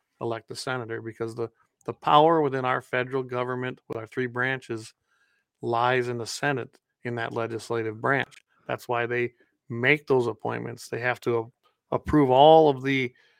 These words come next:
appointments of a president. They, I mean, everything takes place in the Senate.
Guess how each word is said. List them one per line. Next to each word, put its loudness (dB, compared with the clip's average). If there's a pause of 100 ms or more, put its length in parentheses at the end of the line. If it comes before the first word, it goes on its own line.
(220)
appointments -2
of 0
a 0
president. -2
They, -2
I -6
mean, -4
everything 2
takes -2
place -2
in -8
the -10
Senate. -6